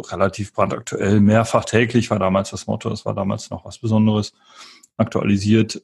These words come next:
ähm, für Mac-Anwender zur Verfügung gestellt. Und im Rahmen dessen haben wir natürlich auch Steve Jobs,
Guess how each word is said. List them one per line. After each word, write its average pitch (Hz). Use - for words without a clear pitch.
ähm, 101
für -
Mac-Anwender 92
zur -
Verfügung 107
gestellt. -
Und 117
im 117
Rahmen 107
dessen 113
haben 117
wir 120
natürlich 113
auch 123
Steve 123
Jobs, -